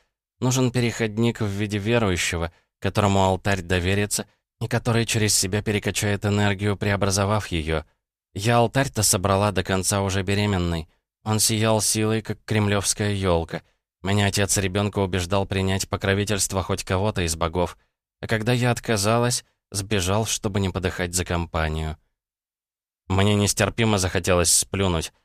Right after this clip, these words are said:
Горечь разочарования, выплеснутая через слова Ольгой, ощутимо осела во рту.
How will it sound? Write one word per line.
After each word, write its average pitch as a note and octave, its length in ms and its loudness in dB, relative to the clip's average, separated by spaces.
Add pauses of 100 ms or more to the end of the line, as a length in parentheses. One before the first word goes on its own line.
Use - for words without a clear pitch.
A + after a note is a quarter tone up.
(280)
Горечь B2 380 2
разочарования, G#2+ 920 4
выплеснутая F#2 640 0
через E2+ 300 0
слова F2 480 2
Ольгой, G2 440 0 (320)
ощутимо G#2 580 0
осела G2 360 2
во F2+ 140 2
рту. E2+ 380 -2